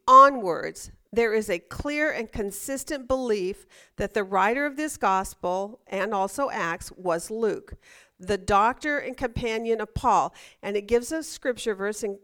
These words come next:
uh, Colossians four fourteen. And then it says, "And there is not the faintest hint of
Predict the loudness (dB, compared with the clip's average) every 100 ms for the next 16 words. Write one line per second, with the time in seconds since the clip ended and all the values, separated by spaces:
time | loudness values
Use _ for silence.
0 | _ -6 -6 -4 0 0 0 -4 -8 -6
1 | -6 -4 -6 -6 -8 -8 -8 -10 -14 _
2 | _ -20 _ _ _ -6 -2 -2 -2 -6
3 | 0 2 2 -2 2 2 4 2 -2 -12
4 | -8 2 2 2 -4 -8 0 2 2 -2
5 | -2 -4 -6 -12 -6 -2 0 -2 -4 -6